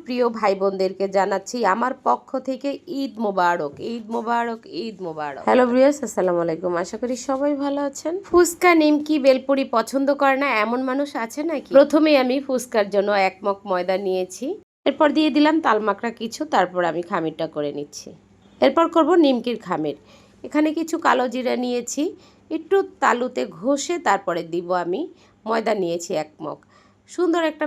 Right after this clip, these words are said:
ফ্লেভার আসবে ঘষে দিলে আর কি। লবণ দিব স্বাদ মতন, এক চামচ দিব চিনি,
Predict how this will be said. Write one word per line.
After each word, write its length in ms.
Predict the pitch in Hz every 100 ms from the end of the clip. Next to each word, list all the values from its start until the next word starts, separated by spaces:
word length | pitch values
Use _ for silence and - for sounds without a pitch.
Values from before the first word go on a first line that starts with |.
| 302
ফ্লেভার 320 | 285 254 247 240
আসবে 200 | 208 294 214
ঘষে 280 | 220 214 190 170
দিলে 160 | 165 143
আর 60 | 143 -
কি। 100 | - - _ -
লবণ 300 | 233 226 269 294
দিব 100 | 311 339 339
স্বাদ 180 | 294 247 285
মতন, 260 | 294 311 370 - 208
এক 60 | -
চামচ 240 | 247 254 226
দিব 120 | 247 226 247 254
চিনি, 360 | 240 226 254